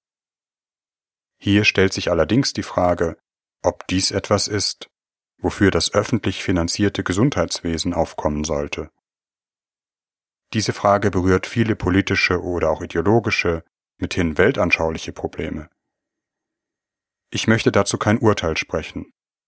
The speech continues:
aber immerhin zu bedenken geben, dass die menschliche Psyche vielleicht letztlich nicht aus solch strikt abgetrennten Schubladen besteht, dass sich all diese Dinge klar voneinander gesondert behandeln ließen. Psychische Gesundheit hier,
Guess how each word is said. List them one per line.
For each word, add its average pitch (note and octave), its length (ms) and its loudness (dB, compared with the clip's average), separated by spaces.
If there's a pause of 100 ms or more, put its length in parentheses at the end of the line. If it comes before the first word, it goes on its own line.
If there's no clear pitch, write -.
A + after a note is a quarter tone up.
(440)
aber E2 240 2
immerhin G2 400 2
zu F2 160 -4
bedenken F#2 400 -2
geben, G2+ 400 -2 (760)
dass - 180 -2
die B2+ 100 2
menschliche A#2 480 2
Psyche C3+ 480 2
vielleicht A2 480 -2
letztlich - 560 -2
nicht B2+ 320 2
aus F#2+ 160 4
solch G2 340 2
strikt - 440 -2
abgetrennten - 680 -2
Schubladen F#2+ 540 2
besteht, F2+ 560 -4 (600)
dass - 160 0
sich - 200 -2
all F#2+ 180 6
diese G2 240 2
Dinge G2 280 4
klar F2+ 400 2
voneinander F#2+ 600 2
gesondert G#2 560 2
behandeln F2 460 0
ließen. D2+ 480 -6 (1080)
Psychische F#2 520 0
Gesundheit F2+ 520 2
hier, A2+ 400 2